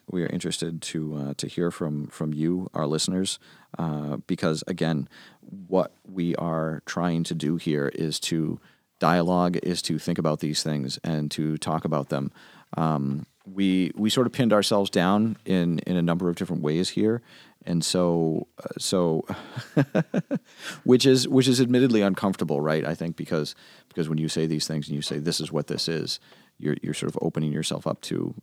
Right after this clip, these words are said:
to, um, to the criticism of it and to the, to having to defend it and all of those things. Um,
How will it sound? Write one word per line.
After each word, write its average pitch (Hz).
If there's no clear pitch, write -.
to, -
um, -
to 87
the 85
criticism 78
of 73
it 73
and 78
to 78
the, -
to 80
having 78
to 80
defend 76
it -
and 82
all 76
of 76
those 71
things. -
Um, 69